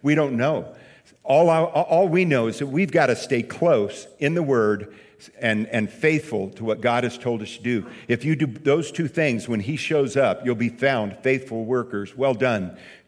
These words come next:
good and faithful servants," will be the words that you wanna hear and will hear.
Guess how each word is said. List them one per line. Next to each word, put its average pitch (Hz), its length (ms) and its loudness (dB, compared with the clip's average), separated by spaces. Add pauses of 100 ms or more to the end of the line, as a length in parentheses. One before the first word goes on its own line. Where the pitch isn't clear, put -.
good 127 160 2
and 110 140 -2
faithful 113 340 -2
servants," 101 560 -6
will 107 120 -8
be 107 100 -6
the 113 100 -6
words 113 360 -6
that 113 100 -10
you 113 160 -4
wanna 104 220 -8
hear 92 420 -8 (380)
and 98 160 -6
will 107 200 -4
hear. 87 320 -12